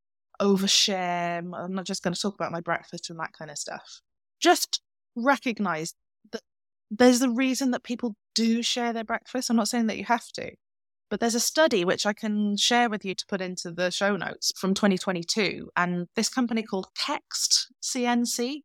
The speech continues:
they studied four and a half thousand C E Os across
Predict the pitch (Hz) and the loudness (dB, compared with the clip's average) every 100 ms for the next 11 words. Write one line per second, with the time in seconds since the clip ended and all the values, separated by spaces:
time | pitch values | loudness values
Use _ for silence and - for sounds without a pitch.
0 | _ _ _ _ 220 214 240 254 - 240 | _ _ _ _ -4 2 4 2 2 2
1 | 226 214 214 208 - _ _ _ - 277 | 2 0 -2 -4 -6 _ _ _ 4 8
2 | 269 233 226 - 214 202 208 196 196 - | 8 8 6 8 6 8 6 2 2 0
3 | - - 202 185 175 143 139 165 - 180 | -4 -6 -4 -2 -2 -2 -2 -4 -4 -4
4 | - 180 165 | -2 0 2